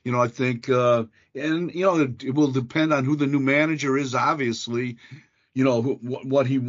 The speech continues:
you know, and what, and is this guy a left-handed hitter, a switch hitter, a right-handed hitter? You know, so, but yeah, I, I would think you, you'd want somebody. I don't think you're gonna, you, you don't want,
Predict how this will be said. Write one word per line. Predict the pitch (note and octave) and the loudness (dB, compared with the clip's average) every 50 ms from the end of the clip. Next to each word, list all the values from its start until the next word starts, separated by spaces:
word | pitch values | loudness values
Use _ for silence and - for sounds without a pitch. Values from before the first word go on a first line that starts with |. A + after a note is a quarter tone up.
| A2+ - | -8 -4
you | - C3+ C3 | -2 0 2
know, | B2 B2 | 2 2
and | B2+ A#2+ A#2 | 2 2 2
what, | A#2 C3 - - | 2 0 -2 -2
and | A#2+ B2 A#2+ A#2 G#2+ - - | -4 -2 -2 -2 -4 -4 -2
is | A2+ A2 G#2 | -2 2 2
this | C3 A#2+ - | 2 2 2
guy | C3 A2 G#2+ | 0 0 0
a | G2+ | 0
left-handed | G2 A#2+ D3+ D3 - - D3+ C#3+ D3 C#3+ C3 | 2 0 0 0 2 0 0 0 0 -2 -2
hitter, | B2+ C#3+ C#3+ D3 D3 C3 A2+ | -2 -2 0 2 2 0 0
a | - | -2
switch | - - - C3+ D3+ D3 D3 - | -4 -6 -2 0 0 0 0 0
hitter, | C#3+ C#3+ C#3 D3 C#3 | -2 0 0 2 0
a | A2+ | 0
right-handed | F#2+ G#2+ C3+ D3+ D3+ C3+ C3+ C#3+ C#3+ D3 C#3+ C3 | 0 2 2 2 2 2 0 0 -2 -4 -4 -2
hitter? | C#3 C#3+ C#3+ D3 D3 C#3+ C#3+ _ _ _ - - - _ _ | -2 0 0 0 -2 -4 -6 _ _ _ -20 -20 -20 _ _
You | B2+ B2+ | -2 0
know, | B2 A#2+ B2 | 2 2 2
so, | A#2+ - - C3 A#2+ A#2+ A2+ A2 G#2+ - - - - - _ _ _ _ | 0 0 0 2 4 4 4 2 2 -2 -10 -20 -20 -20 _ _ _ _
but | - A#2+ A#2+ A#2+ C#3 | 0 0 0 2 6
yeah, | D3+ G3 A3+ D3+ F2+ F2+ | 6 6 6 6 2 0
I, | G#2+ C3 D#3+ E3 | 0 0 0 0
I | C3+ C3+ E3+ | 0 -4 -2
would | F3+ E3 D3+ B2 | 0 0 0 -2
think | - D#3 D#3 D3+ D3 - - | -2 -2 0 0 0 -2 -6
you, | C3+ C3+ | -10 -10
you'd | - C#3+ B2+ C3 B2+ A#2 A2 | -8 -4 -2 -2 -2 -2 -2
want | B2+ C#3 D3 C#3+ B2 | -2 -2 -2 -2 -2
somebody. | - - D3 D3 D#3+ D#3+ B2+ C3 A#2 A#2+ B2+ | -2 0 2 2 0 2 0 -2 0 0 0
I | C3+ | 0
don't | C#3+ C#3+ B2 | 0 0 -2
think | - C#3+ C3 C3 | -2 -6 -6 -4
you're | C3 B2+ | -6 -6
gonna, | A#2 C3 B2+ A#2+ A#2 A2+ | -4 -4 -4 -4 -4 -6
you, | - A#2 B2 | -4 -4 -6
you | B2 A#2 B2+ C#3 C3+ | -6 -4 -2 -2 -2
don't | C#3+ C#3+ | 0 0
want, | C#3+ C#3+ C#3 C3 | 0 -2 -2 -4